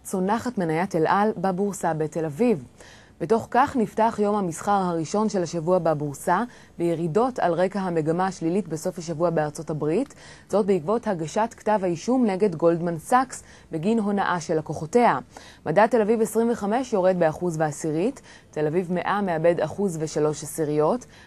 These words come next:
מדד מניות הבנקים משיל אחוז ושש עשיריות מערכו, ומניות הנדל"ן יורדות באחוז ושמונה עשיריות. בבית המשפט המחוזי בתל אביב נפתח הבוקר משפטו של עורך הדין יעקב ויינרוט.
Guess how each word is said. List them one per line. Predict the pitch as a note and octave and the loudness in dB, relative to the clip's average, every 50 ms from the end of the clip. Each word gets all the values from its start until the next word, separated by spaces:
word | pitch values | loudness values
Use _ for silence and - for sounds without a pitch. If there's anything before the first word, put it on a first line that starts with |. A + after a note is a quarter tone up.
| - - | -10 -6
מדד | D#3+ E3+ F3 A3 B3 G3+ | -2 2 4 2 4 2
מניות | G#3 G3+ G3 F#3+ G3+ G#3 G#3 | 0 -2 -2 -2 -2 -2 -2
הבנקים | G#3+ F#3 E3+ E3+ E3+ D#3 - A3 A3+ A3+ G3 - | -2 -2 -2 -2 -4 -4 -2 -2 -2 -2 -2 -4
משיל | F3 D#3+ - - G#3+ G#3+ G#3 | -6 -8 -6 -2 -2 0 0
אחוז | - D#3 - - G#3+ A3+ G#3+ F3 E3+ | -2 -4 -4 -2 0 0 0 0 -2
ושש | D#3+ F3 - - G3 F#3+ - - | -4 -6 -4 -4 -6 -6 -6 -8
עשיריות | F#3 - - F3+ E3+ E3+ E3+ E3 E3 - | -10 -8 -6 -4 -2 0 0 0 0 -2
מערכו, | E3+ D#3+ D3 C#3+ C#3+ C#3+ - - G#3 B3+ D4+ - - - - - - - | -2 -2 -2 -2 -4 -4 -2 2 2 2 2 0 -4 -12 -20 -20 -16 -10
ומניות | - D3+ D3 C3 C3 C3+ D#3 D#3+ F3+ | -6 -6 -4 -4 -4 -4 -4 -4 -4
הנדל"ן | F3+ E3 D#3+ D3+ D#3 F#3+ G#3 G#3 G3+ | -6 -4 -4 -2 0 0 0 0 0
יורדות | G3+ F#3 E3+ E3+ E3+ E3 - - - | -2 -2 -2 -2 -2 -2 -4 -6 -4
באחוז | F3 F#3+ E3 F#3+ - - E3 D3+ C#3+ - | -4 -2 -2 -2 -4 -4 -6 -6 -6 -6
ושמונה | - D#3 - - G3 G3+ F3 C#3+ C3 | -8 -8 -4 -2 -2 -2 -2 -2 -4
עשיריות. | B2+ - - F3+ F#3+ G#3 G3 C#3+ B2+ B2 - - - - - - - - - - _ - - - - - - - - - - | -6 -6 -6 -4 -2 0 0 -2 -2 -6 -10 -18 -20 -20 -20 -20 -20 -20 -20 -20 _ -20 -20 -20 -20 -20 -20 -20 -12 -8 -2
בבית | D#3 F3+ A3+ A#3 D4+ | 0 2 2 4 2
המשפט | D4 C4 B3 - - B3 C#4 D4 | 2 2 0 0 0 0 2 2
המחוזי | D#4 C#4 B3 - - G3+ F3 G#3+ B3+ B3 | 2 0 0 0 -2 -2 0 0 0 0
בתל | C#4 C4+ C4 A#3 G3+ F#3 | 0 0 0 2 2 2
אביב | D#3+ F#3 C4 D4 C#4+ C4 | 2 2 0 0 0 0
נפתח | A3+ - - - A3 A3 - | 0 0 2 2 2 2 2
הבוקר | A#3 G#3+ A3 A3 A#3 A3 | 2 2 2 2 0 0
משפטו | G#3 F#3+ - - E3+ D#3 - G#3+ A3+ | 0 -2 -2 -4 -6 -2 -2 -2 0
של | G#3+ - G#3 F#3+ | 0 2 2 4
עורך | C#3 E3 D#3+ F3+ F#3 - | 4 4 4 2 0 0
הדין | G3+ E3+ F3+ G#3 A3 | -2 0 2 2 2
יעקב | G#3+ F3+ E3 D#3+ - G3 F#3+ D#3 | 2 2 0 0 -2 -4 0 2
ויינרוט. | F#3+ A3 C4 C4+ A3 D#3 D#3 E3 A3+ D3 - | 2 4 4 4 4 4 4 4 4 2 -2